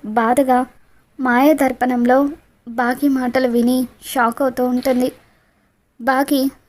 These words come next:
రాథోడ్తో, "రేపే నేను హాస్పిటల్కి వెళ్తాను, అబార్షన్ చేయించుకుంటాను" అని చెప్పి అంటూ ఉంటే ఆ మాటలు విని రాథోడ్, ఆరు ఇద్దరు ఒక్కసారిగా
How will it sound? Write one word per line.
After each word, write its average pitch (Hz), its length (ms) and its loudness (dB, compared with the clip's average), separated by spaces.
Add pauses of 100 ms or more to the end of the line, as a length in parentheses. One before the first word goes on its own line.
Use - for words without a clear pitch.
(140)
రాథోడ్తో, 254 640 0 (480)
"రేపే 254 280 2
నేను 247 340 2 (100)
హాస్పిటల్కి 247 640 -2
వెళ్తాను, 247 480 0 (640)
అబార్షన్ 247 560 -4 (140)
చేయించుకుంటాను" 247 800 0
అని 262 140 -4 (120)
చెప్పి 247 300 0
అంటూ 226 300 0
ఉంటే 247 340 2 (140)
ఆ 247 80 -4
మాటలు 247 440 0
విని 247 300 2 (560)
రాథోడ్, 247 500 0 (520)
ఆరు 254 360 2 (140)
ఇద్దరు 254 420 0 (140)
ఒక్కసారిగా 247 680 -2